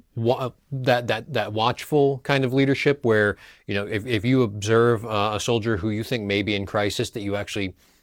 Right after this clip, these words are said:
have the tools in your toolbox that you need to help that soldier and mean-, meaningfully engage with them to develop a, a, a positive relationship,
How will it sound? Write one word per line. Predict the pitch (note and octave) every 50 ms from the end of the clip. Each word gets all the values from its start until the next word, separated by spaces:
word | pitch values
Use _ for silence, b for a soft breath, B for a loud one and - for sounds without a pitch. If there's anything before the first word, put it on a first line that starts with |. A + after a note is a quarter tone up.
| B B
have | - - C3 C3 B2+ B2+
the | A#2+ A#2
tools | G#2 - - C3 A#2+ A#2+ A#2 A2 G2+ -
in | - C3+ B2+
your | A#2+
toolbox | G2 - C3 B2+ A2 A2+ G#2 F#2+ - -
that | A#2+
you | A#2+ A2+
need | G#2+ G#2 G#2 G#2 F#2+
to | - - A#2 G2+ G2 F#2+ F#2 b b b b b b b
help | - - C#3+ C#3+ -
that | - A#2 G2+
soldier | - - B2 A2+ A2+ G2+ A2
and | G#2+ G#2+
mean-, | A2+ A#2+ B2 B2+ B2+ B2
meaningfully | C3 D3 D#3 D#3 D3 C3 - - C3 A#2+ G#2+
engage | G#2 F#2 G2 G2+ G#2 A#2 A2+ C3
with | C3+ C3 -
them | E3 D#3 D#3+ D#3+ D#3 D3+ B B B B B B B B _
to | - - C#3+ C3 B2 A#2+ A#2 G#2+ b b b b b b _ _ _ - - A#2
develop | B2+ B2+ C3+ D3+ C#3+ C3+ B2 -
a, | B2
a, | B2 A#2+ A#2+ A2+ A2+ A#2 A#2+
a | A2+
positive | - - - B2+ C3 C3+ C3 A2 A#2 A2+ G#2 G2 F#2 - - - _
relationship, | A#2+ A2+ A2+ G#2+ B2 D3 D3+ - - C#3 A#2 - - - G#2+ A2 G#2+ -